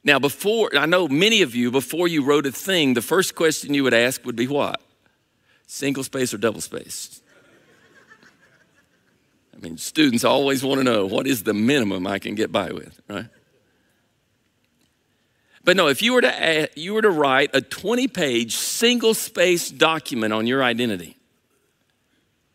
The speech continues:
what would you write? What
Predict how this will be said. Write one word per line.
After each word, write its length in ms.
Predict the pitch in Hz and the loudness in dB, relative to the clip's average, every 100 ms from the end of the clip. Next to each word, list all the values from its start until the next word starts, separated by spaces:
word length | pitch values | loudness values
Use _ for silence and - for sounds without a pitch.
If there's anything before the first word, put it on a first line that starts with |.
| _ _ _ _ _ | _ _ _ _ _
what 240 | 131 - | -12 -10
would 220 | - 165 | -8 -10
you 100 | 175 | -12
write? 420 | 127 165 120 - - - 110 _ _ _ _ _ _ _ _ _ _ _ _ _ _ _ _ _ _ _ _ _ _ | -10 -8 -8 -12 -20 -20 -20 _ _ _ _ _ _ _ _ _ _ _ _ _ _ _ _ _ _ _ _ _ _
What 320 | - 147 202 | -8 -4 -4